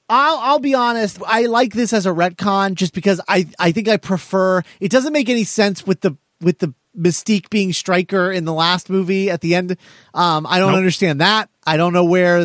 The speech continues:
Speaker 1: I don't know. We never explain anything about that. But
Speaker 2: Did she let that happen?
Speaker 1: Right. But I like the fact that he has been, we would assume,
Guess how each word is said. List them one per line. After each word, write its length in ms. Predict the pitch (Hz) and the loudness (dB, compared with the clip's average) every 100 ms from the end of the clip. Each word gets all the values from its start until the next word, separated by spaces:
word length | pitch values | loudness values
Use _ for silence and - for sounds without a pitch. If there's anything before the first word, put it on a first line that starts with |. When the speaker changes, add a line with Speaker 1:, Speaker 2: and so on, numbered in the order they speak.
| 156 | 0
Speaker 1:
I 100 | 170 | -2
don't 160 | 175 180 | 0 0
know. 520 | 175 170 170 160 147 | 0 0 -2 -6 -6
We 180 | 165 160 | -4 0
never 480 | 180 185 196 185 185 | 2 2 2 2 0
explain 460 | 180 - 196 190 | -2 -2 0 2
anything 320 | 180 202 190 180 | 2 0 0 0
about 240 | 185 175 | 0 0
that. 280 | 175 180 156 | -2 -2 2
But 200 | - 190 | 4 4
Speaker 2:
Did 60 | |
she 80 | 165 | 0
let 240 | 139 156 - | 0 -2 0
that 160 | 160 | -2
happen? 580 | 131 143 160 185 180 180 - - _ _ - | 0 -2 -2 -4 -4 -6 -10 -20 _ _ -6
Speaker 1:
Right. 340 | 180 185 95 _ - | -2 -2 -4 _ 0
But 100 | 220 | 2
I 100 | 214 | 2
like 380 | 240 302 247 | 4 2 0
the 100 | 262 | -4
fact 600 | 202 185 147 131 - - - - | -2 0 0 -2 -4 -14 -18 -2
that 160 | 185 | 0
he 240 | 180 202 202 | 0 2 4
has 120 | 190 | 4
been, 540 | - 220 214 202 170 - _ _ _ _ _ _ _ - | 4 4 4 -2 -6 -12 _ _ _ _ _ _ _ -2
we 220 | 208 226 | 2 4
would 140 | 190 | 4
assume, 600 | 170 - 262 175 123 127 | 2 2 4 4 0 -4